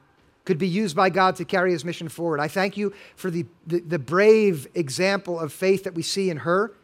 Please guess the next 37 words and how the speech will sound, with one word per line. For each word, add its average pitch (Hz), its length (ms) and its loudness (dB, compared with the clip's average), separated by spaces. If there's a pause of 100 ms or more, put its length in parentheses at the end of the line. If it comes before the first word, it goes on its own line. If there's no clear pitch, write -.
(240)
I 160 80 -4
pray 180 240 0
that 165 160 -2
she 208 320 -4
would 190 220 2
be 196 340 0 (320)
an 165 140 -4
example 185 480 -2
for 196 200 -6
us 175 200 0
to 180 120 -6
encourage 175 500 -4
us 180 440 0 (480)
to 165 60 -8
have 147 160 -4
faith. 123 380 -10 (1500)
And 156 140 -2
I 165 40 2
thank 202 280 4
you 196 120 0
also 190 280 2
for 170 160 -4
your 175 240 2
provision 185 580 2
for 165 200 -6
her, 175 280 2 (320)
and 170 180 -4
through 226 300 -4
that 214 220 4
provision, 185 520 -2 (640)
the 160 100 -4
sign 214 380 2
that 233 160 0
you 196 60 -4
give 196 200 4
to 196 160 -8
us 185 320 2